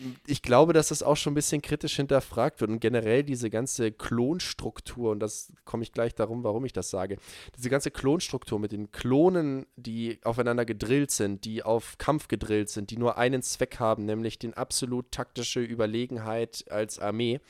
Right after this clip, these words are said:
ähm, damit wird ja schon gebrochen, dass das Imperium überall Leute rekrutiert im ganzen Universum und dass diese Truppen halt irgendwie so ein bisschen, ja, wenn man diese Nazi-Analogie nimmt, dass es so ein bisschen Richtung Volkssturm geht.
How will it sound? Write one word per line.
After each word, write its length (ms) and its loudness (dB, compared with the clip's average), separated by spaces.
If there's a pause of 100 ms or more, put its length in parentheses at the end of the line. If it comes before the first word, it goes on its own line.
(640)
ähm, 340 4 (460)
damit 260 4
wird 140 0
ja 80 2
schon 160 0
gebrochen, 400 0
dass 140 2
das 140 -4
Imperium 460 0
überall 340 2
Leute 280 0
rekrutiert 540 -6 (240)
im 120 -2
ganzen 240 -2
Universum 500 2
und 140 -4
dass 100 0
diese 240 -2
Truppen 380 -4
halt 180 0
irgendwie 400 -2
so 140 0
ein 160 -2
bisschen, 500 0 (540)
ja, 160 4
wenn 80 0
man 140 2
diese 180 -4
Nazi-Analogie 880 0
nimmt, 180 -2
dass 140 -4
es 80 -4
so 80 0
ein 80 -2
bisschen 240 -2
Richtung 260 -4
Volkssturm 580 -2
geht. 280 -16